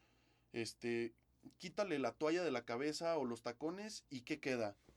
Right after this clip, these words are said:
Un güey misógino que no sabe hacer humor sin ser machista". Y yo dije, "Güey,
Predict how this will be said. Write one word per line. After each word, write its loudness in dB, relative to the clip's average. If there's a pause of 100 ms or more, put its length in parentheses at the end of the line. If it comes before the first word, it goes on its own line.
(140)
Un 4
güey 4
misógino -2
que -4
no 0
sabe 0
hacer 0
humor 2
sin -4
ser -4
machista". -4 (1120)
Y -12
yo 2
dije, -4
"Güey, -4